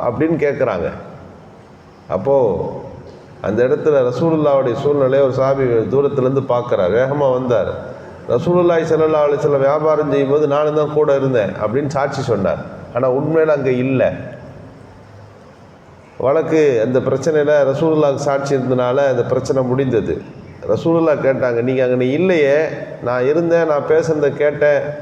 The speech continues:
அப்படின்னு எனக்கு சாதகமா சாட்சி சொன்னீர்களே, அது எப்படி?" என்று கேட்டார்கள்.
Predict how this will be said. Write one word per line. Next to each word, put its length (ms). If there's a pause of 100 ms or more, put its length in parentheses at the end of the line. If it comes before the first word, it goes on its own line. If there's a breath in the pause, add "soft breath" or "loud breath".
(120)
அப்படின்னு 380
எனக்கு 220 (100)
சாதகமா 420
சாட்சி 540
சொன்னீர்களே, 440
அது 140
எப்படி?" 360
என்று 220
கேட்டார்கள். 640